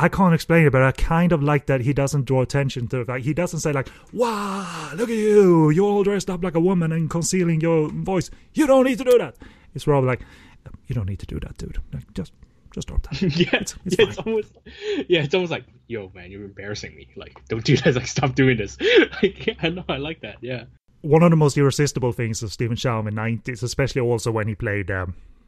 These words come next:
Speaker 1: curious characters, is, uh, when he, he smiles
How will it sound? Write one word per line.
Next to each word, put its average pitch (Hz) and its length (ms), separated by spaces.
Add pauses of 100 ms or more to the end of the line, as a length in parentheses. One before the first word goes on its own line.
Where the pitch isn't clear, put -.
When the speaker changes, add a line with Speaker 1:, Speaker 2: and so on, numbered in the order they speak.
(260)
Speaker 1:
curious 113 520
characters, - 640 (240)
is, - 320
uh, 113 220 (640)
when 123 300
he, 117 460
he 113 120
smiles - 500